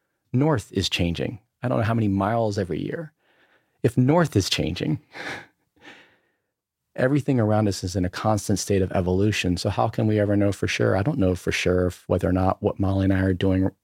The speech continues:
will work forever. Each one of the methods will constantly have to be reevaluated.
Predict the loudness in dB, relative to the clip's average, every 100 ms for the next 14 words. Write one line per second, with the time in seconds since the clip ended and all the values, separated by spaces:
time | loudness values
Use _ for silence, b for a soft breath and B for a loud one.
0 | _ _ -2 0 -2 -2 -4 0 0 0
1 | -2 -6 _ _ _ _ _ -2 -2 0
2 | 0 2 2 2 2 0 0 -2 -2 -8
3 | -10 _ _ _ _ _ -4 -4 -2 -2
4 | 0 2 2 2 0 -2 0 2 2 2
5 | 2 2 0 0 -4 -6